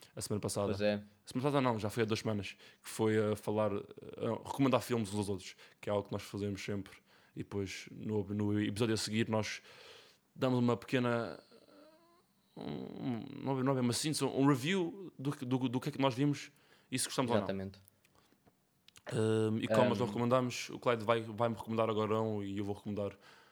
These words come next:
Speaker 1: um ao
Speaker 2: Sim,
Speaker 1: Clyde.
Speaker 2: sim, sim. Ahm, portanto, ahm, ok, vou, vou pensar. Ah, ok, va-, ah, para a, para a próxima, para o próximo podcast vais ver o, ah, o filme A Ghost Story, de dois mil e dezassete,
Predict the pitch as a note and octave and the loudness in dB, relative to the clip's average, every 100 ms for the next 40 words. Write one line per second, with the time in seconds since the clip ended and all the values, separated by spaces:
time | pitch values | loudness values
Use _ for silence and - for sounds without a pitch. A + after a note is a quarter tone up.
0 | - - A2 G#2 G2 G2 F#2 F#2 F#2 - | -18 -4 0 0 0 -6 -8 -10 -10 -10
1 | - G#2 G2+ G2 F#2+ F#2+ F#2+ - _ _ | -4 0 0 -2 -4 -6 -8 -14 _ _
2 | - _ _ _ _ _ _ - A2+ G#2 | -20 _ _ _ _ _ _ -2 0 0
3 | - - A2 G#2+ G2+ G2 F#2+ F#2 G2 F#2+ | -6 -2 2 4 6 4 2 -2 -6 -12
4 | _ - - F#2+ F2 E2+ - _ _ _ | _ -14 -12 -8 -8 -8 -12 _ _ _
5 | G#2 F#2+ - G2 F#2 G2 - F#2 - G#2+ | -16 -16 -12 -12 -10 -10 -6 -8 -6 -6
6 | F2 _ _ - F#2+ F2+ F#2+ - _ - | -6 _ _ -10 -6 -8 -10 -20 _ 0
7 | A2+ A2 G2+ G2 F#2+ F#2+ - G2+ - G2+ | 0 0 0 0 -2 -4 -8 -8 -6 -6
8 | G2 - G2 G#2 G2 F#2+ F#2 F#2+ G2 G#2 | -6 -6 -8 -4 -4 -4 -8 -10 -8 -6
9 | G2+ G#2 - F#2+ F#2+ F#2+ - - F#2+ F#2 | -6 -6 -6 -4 -4 -6 -4 -2 -2 -4
10 | G2 F#2+ F#2+ F2+ F2+ F2 F2 - - F#2 | -4 -2 -2 -4 -6 -8 -10 -16 -12 -10
11 | F2+ F#2 - G2 F#2 G2 F#2+ G2 - - | -8 -10 -6 -6 -4 -4 -4 -4 -8 -6
12 | F#2 F#2 F#2+ F#2+ _ - - G2 F#2+ F#2 | -4 -2 -4 -8 _ -20 -10 -6 -4 -4
13 | F#2+ F2+ F2+ F2+ | -6 -6 -6 -8